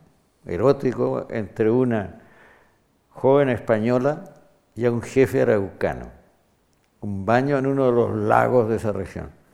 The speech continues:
Y yo le dije a los franceses, "Ustedes estudien a Pedro de Oña". Yo fui a Oña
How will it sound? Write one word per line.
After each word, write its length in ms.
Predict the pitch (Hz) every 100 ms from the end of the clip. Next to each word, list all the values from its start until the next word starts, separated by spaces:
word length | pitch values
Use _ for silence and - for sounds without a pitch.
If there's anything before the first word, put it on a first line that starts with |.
| - - - - _
Y 80 | 120
yo 100 | 165
le 140 | 190
dije 240 | 175 170 180
a 20 |
los 140 | 147
franceses, 500 | 120 123 113 135 143
"Ustedes 480 | 139 - 160 156 143
estudien 500 | - - 170 180 175
a 120 | 160
Pedro 400 | 160 156 156 156
de 120 | 147
Oña". 220 | 143 135 127
Yo 160 | 131
fui 240 | 120 165 180
a 100 | 165
Oña 520 | 190 180 131 110